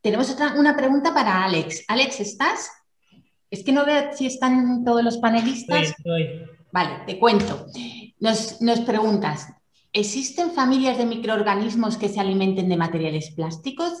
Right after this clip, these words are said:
Speaker 1: Y si es así, mm, ¿se alimentan solo de plásticos o también comen otras cosas?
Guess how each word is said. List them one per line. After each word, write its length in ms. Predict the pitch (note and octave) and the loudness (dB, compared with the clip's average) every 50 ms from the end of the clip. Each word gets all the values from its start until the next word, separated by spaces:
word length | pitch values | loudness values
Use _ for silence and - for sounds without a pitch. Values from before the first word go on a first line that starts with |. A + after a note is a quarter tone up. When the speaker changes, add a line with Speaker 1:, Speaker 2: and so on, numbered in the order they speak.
| - - - | -14 -12 -8
Speaker 1:
Y 140 | F3+ F#3 F#3 | -6 -6 -4
si 140 | F#3 G#3 | -2 -2
es 100 | G#3+ G#3+ | -2 0
así, 600 | C4 C4 C4 - - D4+ E4+ F#4+ - - - _ _ - | 0 -2 -2 -2 -2 -2 -2 -2 -6 -10 -16 _ _ -8
mm, 340 | F#3+ F#3+ G3 F#3+ F#3+ F3 F#3+ | -4 -2 0 0 0 0 -2
¿se 120 | F#3+ G#3+ | -2 0
alimentan 380 | G3 F3+ F#3 A3+ B3 C4+ C#4 C4+ | 0 2 4 4 4 4 4 2
solo 160 | C#4 C#4+ C#4 | 2 2 2
de 120 | C4+ C4 | 2 2
plásticos 600 | C4 C4 D4 D#4+ D#4 - - E4 - E4+ D#4+ D#4+ - | 2 2 2 0 0 0 -4 -2 0 0 0 2 0
o 60 | F#3+ | 0
también 360 | - G3+ G3+ - C4+ A#3+ A3 G#3+ | 2 4 4 4 2 2 0 -2
comen 280 | - A3 G3+ G3+ F#3+ | -2 -2 -2 0 -2
otras 300 | F#3+ F#3+ F3+ F3 E3+ - - | -2 -2 -2 -2 -4 -4 -8
cosas? 600 | - E3 E3 - - D#3 D3+ - - - _ | -6 -6 -6 -4 -6 -6 -6 -8 -12 -18 _